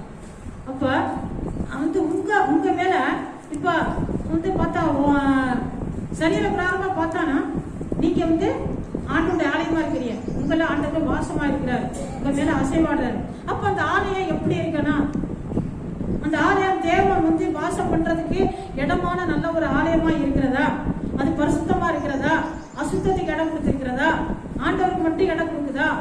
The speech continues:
ஆண்டவர் வந்து நம்மள வந்து வாசம் பண்ணனா, அவர் நம்ம மேல அசைவாடனா? ஆலயம், ஆண்டவருடைய ஆலயம்னா, ஆலயமா நான் இருக்கிறேனே,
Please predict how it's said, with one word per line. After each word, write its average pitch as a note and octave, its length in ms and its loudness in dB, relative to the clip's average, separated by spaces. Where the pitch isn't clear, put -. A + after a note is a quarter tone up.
ஆண்டவர் E4 360 0
வந்து D#4+ 180 0
நம்மள D4 360 0
வந்து D#4+ 340 0
வாசம் D4 320 -2
பண்ணனா, D4 500 0
அவர் D#4+ 220 0
நம்ம D4 180 2
மேல D#4 220 2
அசைவாடனா? D4 640 0
ஆலயம், D#4+ 680 0
ஆண்டவருடைய E4 380 0
ஆலயம்னா, D#4+ 460 2
ஆலயமா E4 340 0
நான் D#4+ 120 6
இருக்கிறேனே, C#4+ 460 2